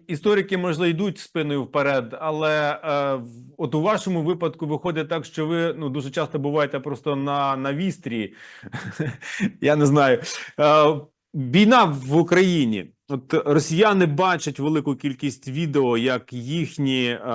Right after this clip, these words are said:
там солдати кидають один одного. От в-, невже в них немає цінності такої, е, життя? Чому вони з такою легкістю пускають, наприклад, собі кулю в лоб або підривають себе гранатою? Це що, наслідки того побєдобєсія, діди воювали, ми всі умремо? От, от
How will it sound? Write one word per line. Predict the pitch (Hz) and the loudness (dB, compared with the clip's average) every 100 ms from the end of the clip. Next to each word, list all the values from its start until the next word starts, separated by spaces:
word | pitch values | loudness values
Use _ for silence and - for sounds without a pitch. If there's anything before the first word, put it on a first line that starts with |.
| 113 113 | -2 -2
там | 107 117 110 | -4 -8 -8
солдати | - 127 127 160 151 | -6 -2 0 0 0
кидають | 139 127 139 135 127 | -4 -2 -2 -2 -2
один | 123 123 131 | -4 -6 -4
одного. | 165 175 147 143 135 131 123 117 110 104 120 | -4 -4 -4 -6 -4 -4 -4 -4 -6 -10 -8
От | 110 107 - | -8 -6 -8
в-, | 107 110 - - | -8 -10 -20 -4
невже | 139 131 226 | 0 4 6
в | |
них | 220 202 - | 8 6 4
немає | 180 175 185 | 2 4 4
цінності | 170 - 170 151 - 143 131 | 2 2 2 2 0 -2 0
такої, | 135 131 143 131 131 131 | 0 0 2 2 0 -2
е, | 131 131 123 | -2 -2 -2
життя? | 113 127 123 101 | -4 -6 -6 -6
Чому | - 170 | -4 -2
вони | 190 180 | 0 0
з | |
такою | 175 170 180 | -2 0 2
легкістю | 185 208 196 175 170 | 2 0 -2 -8 -8
пускають, | 151 - 175 165 | -8 -4 -2 -2
наприклад, | 151 143 156 | -4 -4 -4
собі | 156 143 | -4 -6
кулю | 131 165 156 143 | -4 -2 -2 -2
в | |
лоб | 127 123 120 104 | -4 0 0 -2
або | 107 123 | -6 -6
підривають | 139 127 135 170 165 | -4 -2 0 0 -2
себе | 151 143 | -4 -6
гранатою? | 135 143 131 107 92 - _ - - | -4 -4 -4 -6 -8 -18 _ -20 -10
Це | - 170 | -2 2
що, | 180 | 4
наслідки | 202 196 185 196 | 4 4 2 4
того | 180 190 | 6 4
побєдобєсія, | 190 170 175 170 156 202 - 160 | 4 2 2 2 2 0 -2 -2
діди | 143 143 170 | -2 0 0
воювали, | 160 160 139 170 180 170 156 151 | 2 2 0 0 0 -2 -2 -2
ми | 143 151 | -4 -8
всі | - 160 | -6 -4
умремо? | 160 156 175 185 151 | -2 0 0 0 -2
От, | 135 - | -8 -10
от | 156 | -14